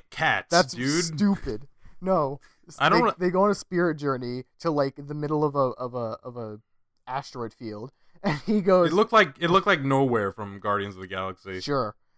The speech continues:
Speaker 2: And they look at this one larger than the others rock, and,
Speaker 1: <laughs>
Speaker 2: and three colored hair boy says, "Is this your home planet?" And I s-, aud-, I out loud said,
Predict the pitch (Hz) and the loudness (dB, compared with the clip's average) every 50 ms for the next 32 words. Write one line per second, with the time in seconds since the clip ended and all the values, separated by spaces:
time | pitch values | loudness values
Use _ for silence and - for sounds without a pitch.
0 | _ _ _ _ - 151 147 143 139 139 143 - - _ 175 160 156 160 156 151 | _ _ _ _ -6 -4 -4 -4 -4 -8 -12 -14 -16 _ -6 -2 0 0 2 2
1 | 156 165 - - 175 165 131 156 156 139 143 143 143 147 151 156 156 151 139 131 | 0 0 2 2 2 2 2 0 -4 -6 -6 -6 -2 0 0 0 -2 -4 -6 -6
2 | 123 127 131 139 147 147 151 147 143 139 139 139 139 135 135 123 117 120 123 139 | -2 0 0 0 0 -2 -2 -4 -4 -4 -4 -6 -6 -6 -6 -6 -6 -4 -4 -4
3 | 139 135 123 110 110 123 127 117 117 - - _ _ _ _ _ _ _ _ _ | -6 -6 -8 -6 -2 0 0 0 0 -2 -6 _ _ _ _ _ _ _ _ _
4 | _ 147 139 131 127 127 131 131 135 - - - - - 139 135 127 123 120 123 | _ -10 -8 -8 -8 -10 -12 -14 -16 -16 -14 -10 -8 -8 -6 -8 -8 -10 -12 -14
5 | 123 _ _ _ _ _ _ - 156 165 151 - 156 156 147 135 123 120 139 135 | -16 _ _ _ _ _ _ -8 -6 -6 -4 -4 -2 -2 0 -2 -2 -4 -4 -4
6 | 143 143 123 131 110 107 107 107 113 113 - _ - - - 135 127 123 123 120 | -4 -4 -4 -8 -8 -8 -8 -8 -8 -12 -14 _ -16 -10 -8 -6 -6 -6 -8 -12
7 | - _ _ _ _ - - - 156 147 135 170 202 196 - - 175 156 123 - | -16 _ _ _ _ -12 -8 -6 -4 -2 2 4 4 4 4 2 0 -2 -2 0
8 | 170 165 156 - - - 143 143 156 180 202 202 - _ _ _ _ 151 147 143 | -2 -2 -2 -4 -6 -6 -4 -2 -2 -2 -2 -4 -6 _ _ _ _ -4 0 2
9 | 151 156 160 156 - - - - _ - 131 135 143 151 - - 135 151 147 - | 2 2 0 -2 -4 -8 -12 -10 _ -4 -2 -2 -2 -2 -4 -2 0 0 0 2
10 | 131 147 151 135 147 147 143 127 117 113 - 151 131 123 | 4 4 4 4 4 4 4 4 4 2 -2 -4 -4 -6